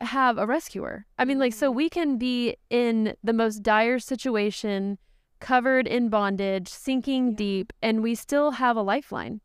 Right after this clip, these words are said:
Speaker 1: And
Speaker 2: Yeah.
Speaker 1: that's not, that's not secular, that's sacred,
Speaker 2: Yeah.
Speaker 1: that we have a lifeline in,
Speaker 2: Yeah.
Speaker 1: in, in the midst and among our sin.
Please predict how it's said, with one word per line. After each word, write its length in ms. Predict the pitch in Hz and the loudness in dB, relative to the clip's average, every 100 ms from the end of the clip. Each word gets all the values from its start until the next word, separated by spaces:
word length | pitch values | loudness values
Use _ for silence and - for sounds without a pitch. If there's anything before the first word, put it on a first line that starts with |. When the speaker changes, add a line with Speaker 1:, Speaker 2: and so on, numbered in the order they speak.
| _ | _
Speaker 1:
And 320 | 240 233 226 - _ _ | -2 0 0 -6 _ _
Speaker 2:
Yeah. 120 | - 90 240 | -14 -12 0
Speaker 1:
that's 340 | 247 269 - | 2 2 0
not, 420 | 277 262 262 233 - _ _ _ _ - - | 0 2 2 -2 -4 _ _ _ _ -20 0
that's 220 | 233 - | 0 2
not 200 | 311 208 | -2 -2
secular, 580 | - 285 - 220 202 202 | -2 -2 0 -2 0 0
that's 200 | 208 - | -2 -4
sacred, 540 | - 269 - - - - | -2 -2 -2 -8 -8 -14
Speaker 2:
Yeah. 80 | 220 | -2
Speaker 1:
that 160 | 233 202 | 0 2
we 140 | 240 | 2
have 160 | 240 220 | 2 2
a 40 | |
lifeline 640 | 202 196 202 226 202 190 180 | 2 0 0 -2 -2 -2 -4
in, 180 | 214 | -4
Speaker 2:
Yeah. 80 | 208 - | -4 -4
Speaker 1:
in, 340 | 240 240 233 220 | -2 2 2 0
in 140 | - 220 | 0 0
the 80 | 202 | 0
midst 500 | 196 214 - - - | 0 0 -2 -8 -4
and 140 | 208 | -2
among 320 | 196 202 202 | 0 -2 -2
our 140 | - 175 | -4 -6
sin. 500 | - - 277 - | -6 -2 -2 -2